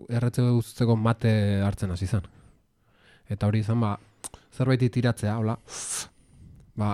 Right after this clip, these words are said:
amanti tiri heltzen genien bezala txikitan, hola. Gesto hori, ba, ez horrekin egin behar.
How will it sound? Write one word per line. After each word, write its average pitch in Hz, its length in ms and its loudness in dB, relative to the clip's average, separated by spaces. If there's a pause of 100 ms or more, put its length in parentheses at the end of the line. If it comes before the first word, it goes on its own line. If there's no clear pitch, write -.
amanti 123 360 6
tiri 117 460 4 (100)
heltzen 117 280 -4
genien 117 180 -2
bezala 113 220 -4
txikitan, 113 400 -8
hola. 120 160 -6 (680)
Gesto 117 340 4
hori, 117 200 8 (120)
ba, 87 180 -4
ez - 140 -6
horrekin 101 320 2
egin 104 120 -2
behar. 98 200 -2